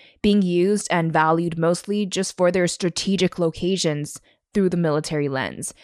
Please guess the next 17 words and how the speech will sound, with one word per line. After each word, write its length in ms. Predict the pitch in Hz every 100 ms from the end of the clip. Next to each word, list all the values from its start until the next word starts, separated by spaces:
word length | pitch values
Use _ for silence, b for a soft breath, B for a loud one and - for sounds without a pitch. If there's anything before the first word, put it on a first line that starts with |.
| b b
I'd 180 | - 175
be, 120 | 208
be 300 | 196 - 202
curious 560 | 185 233 226 226 196 - -
what 240 | 175 -
thoughts 420 | - 175 170 -
or 240 | - 165 160
remaining 480 | 160 165 160 160 160
uncertainties 920 | 147 147 170 151 156 - 156 147 - _
you 160 | - 160
might 160 | 156 151
have 240 | 147 147
on 240 | 139 131
this 180 | 131 139
front 300 | - 127 -
as 160 | - 156
well. 300 | - 107 208